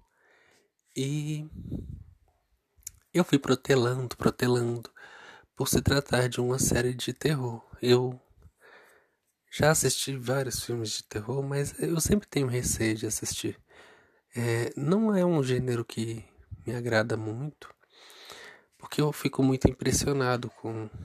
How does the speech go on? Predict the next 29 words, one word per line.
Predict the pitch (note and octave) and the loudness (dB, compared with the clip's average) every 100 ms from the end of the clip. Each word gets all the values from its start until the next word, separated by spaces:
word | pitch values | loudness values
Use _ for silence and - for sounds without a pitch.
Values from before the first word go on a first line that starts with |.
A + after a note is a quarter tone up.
| - - - - | -10 -10 -8 -6
com | A2+ | -4
esses | A2 - - | -2 2 0
filmes. | - A#2 G#2+ A2+ | 0 -4 -4 -2
Esses | G#2+ - | 0 0
filmes | - B2 B2 - B2+ | -2 -4 -2 -6 -4
me | C3 C#3+ | -4 -2
marcam | C3+ B2 - - B2 | 0 -2 -4 -8 -6
bastante. | A#2+ A#2 - A2+ - - _ - - - - - - _ _ _ _ _ _ - | 0 0 0 -4 -6 -14 _ -20 -20 -20 -20 -20 -20 _ _ _ _ _ _ -4
É, | A2 A2 A2 A2 G#2+ - - - - - | -2 0 0 -2 -4 -10 -12 -12 -12 -4
tem | D#3+ | 0
pessoas | D#3 - C3 | 4 6 4
que, | - B2 A2 - - _ _ - | 2 0 -2 -6 -18 _ _ -20
que | - B2+ B2 A2+ | -12 -6 -2 0
acham | G#2+ - A#2+ | 0 0 -2
graça, | A2+ A#2 C3+ B2+ A#2+ - A2+ A2 _ - - - - _ _ _ A#2+ | 0 2 2 0 -2 -4 -4 -10 _ -20 -20 -20 -20 _ _ _ -2
é, | A#2 A2+ A2+ A2+ C3+ _ - - _ _ - _ _ | 0 2 0 -2 -8 _ -20 -20 _ _ -20 _ _
mas | D3 C#3+ D3 D#3 D#3 D3+ - - - _ _ _ _ _ _ - - - | -4 0 4 4 4 2 0 -2 -12 _ _ _ _ _ _ -20 -20 0
eu | E3+ | 4
não | G3+ | 4
diria | G#3 G3 F#3+ | 6 4 4
que | - | 2
eu | |
tenho | E3 D3+ C3 | 0 2 2
medo. | A#2+ A#2+ B2 | 0 0 -2
Eu | B2+ | -4
nunca | C#3 - | -4 -4
tive | - A2+ | -4 -6
medo. | A2+ B2 C3+ B2 - - | -4 -2 -2 -4 -8 -2
Eu, | B2 A#2+ A#2+ | 0 0 -4